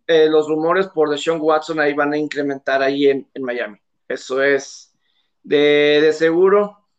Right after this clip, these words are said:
Otras cosas que impactaron, digo, Chicago le ganó a Cincinnati, hubo tres pases seguidos que le interceptaron a Joe Burrow,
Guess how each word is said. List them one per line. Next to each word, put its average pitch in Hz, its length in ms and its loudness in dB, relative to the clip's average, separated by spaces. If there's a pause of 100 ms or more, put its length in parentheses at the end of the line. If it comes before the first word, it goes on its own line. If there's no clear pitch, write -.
(260)
Otras 196 320 0
cosas 214 240 2
que 180 380 2
impactaron, 190 640 0
digo, 180 340 2
Chicago 190 380 -2
le 185 100 0
ganó 165 200 -2
a 175 40 -6
Cincinnati, 165 580 -4
hubo 175 420 -2
tres 175 160 -4
pases 170 280 -4
seguidos 165 300 -2
que 156 80 -8
le 151 80 0
interceptaron 143 600 -2
a 143 40 2
Joe 147 180 2
Burrow, 156 520 2